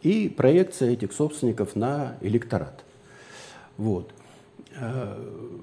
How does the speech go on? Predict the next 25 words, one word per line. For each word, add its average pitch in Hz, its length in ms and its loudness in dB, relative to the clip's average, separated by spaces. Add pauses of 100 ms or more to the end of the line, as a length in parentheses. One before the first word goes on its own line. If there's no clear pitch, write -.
(120)
где-то 185 560 4 (1400)
мы 143 200 6
это 156 200 6
видим 139 400 4
в - 40 -16
совершенно 127 420 0
открытом 113 460 0
виде. 82 360 -6 (320)
На 269 80 4
Украине. 87 560 2 (800)
Там 127 160 4
же 120 100 2
иностранного 123 520 2
капитала 127 460 0
нет, 202 280 -4 (320)
там 117 180 2
есть 120 260 2 (280)
присутствие 120 560 -2
иностранной 113 520 0
политики. 123 600 -2
То - 80 -10
есть - 240 -10
Киев — 160 420 -2
это, 107 560 0
э, 92 260 -10